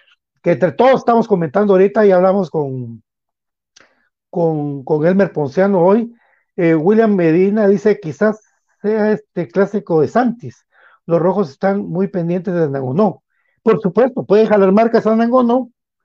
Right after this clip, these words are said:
Y, y Le-, Lelito que no, ya, ya, él ya le gustó anotar en clásicos. Es más, yo pregun-, yo hablé con Lelito en un entreno que le digo, "Viejo, y ya nos toca los rojos". "Buenísimo", me dice.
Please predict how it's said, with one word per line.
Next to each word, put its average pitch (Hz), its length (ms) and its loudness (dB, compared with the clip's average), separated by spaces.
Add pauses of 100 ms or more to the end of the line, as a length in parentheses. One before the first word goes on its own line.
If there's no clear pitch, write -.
(400)
Y, 202 380 2
y 202 40 2
Le-, 214 240 2
Lelito 269 440 2
que 247 120 2
no, 247 200 4
ya, 247 280 2
ya, 226 460 4
él 214 460 2
ya 220 200 2
le 233 120 4
gustó 170 400 -2
anotar 196 340 0
en 175 60 -2
clásicos. 190 440 -4
Es 226 80 -2
más, 302 120 2
yo 254 100 0
pregun-, 202 400 -2
yo 233 160 0
hablé 311 180 0
con 277 160 0
Lelito 214 360 0
en 208 60 0
un 220 140 0
entreno 185 440 -4 (920)
que 190 380 4
le 175 160 4
digo, 208 400 4
"Viejo, 208 420 2
y 175 140 0
ya 165 200 0
nos 165 140 -8
toca 180 220 0
los 160 100 0
rojos". 196 540 -4
"Buenísimo", 196 600 0
me 120 120 -10
dice. - 180 -20